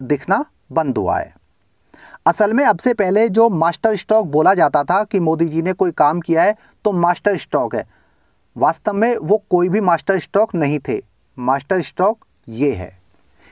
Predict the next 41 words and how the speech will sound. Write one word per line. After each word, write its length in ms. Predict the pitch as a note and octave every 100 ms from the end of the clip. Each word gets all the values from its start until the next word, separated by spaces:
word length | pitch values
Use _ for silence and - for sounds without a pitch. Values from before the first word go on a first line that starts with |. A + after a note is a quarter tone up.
| _
हिंदू 280 | C#3 F3 A#3+
मुस्लिम 340 | G3+ - G3
का 120 | F#3+ -
रायता 460 | E3+ E3+ G3 G3+ G3
तो 160 | A3+
फैलता 340 | - D3+ A#2+ C3+
ही 100 | C3+
रहेगा, 380 | F#2+ F2 - - _ _ _ _ -
लेकिन 260 | C3+ F3
बॉलीवुड 440 | C#3 C#3 F3+ D#3+ D3
को 120 | G3
फेवर 320 | - D3+ F3+
करने 320 | F3 C#3+ D3
का 240 | D#3+ F#3+ G3
क्या 220 | - - F#3
परिणाम 440 | - C#3+ D3 F#3+
होगा 360 | D#3+ D3 F3+ A3 _ _ -
आने 240 | D3+ F3+ F#3+
वाले 220 | D3+ C#3+
समय 260 | C3+ B2
में, 180 | A2+ G#2+ - _ - -
वो 140 | D3 A3
मैं 100 | G3
आपको 280 | D#3+ -
जल्दी 280 | F3+ D#3 D#3
ही 140 | D#3 A3
किसी 260 | G3+ F#3
और 140 | E3 C#3+
वीडियो 280 | B2 A2 A2+
में 120 | C3
बताऊंगा। 460 | A2 F2+ F2+ - - _ _ _ _ _ _ B2+
वैसे 260 | C3 F3+ -
आप 160 | C#3 C#3+
भी 320 | C#3+ F#3+ G#3 - B2+
बदले 340 | C#3 C#3+ G3
बदले 280 | D#3+ D#3 F#3
सरकार 400 | E3 C#3+ D3 E3
के 120 | F#3
बारे 260 | D3+ C#3+ D#3
में 140 | F3
अपने 360 | - D3+ - F3+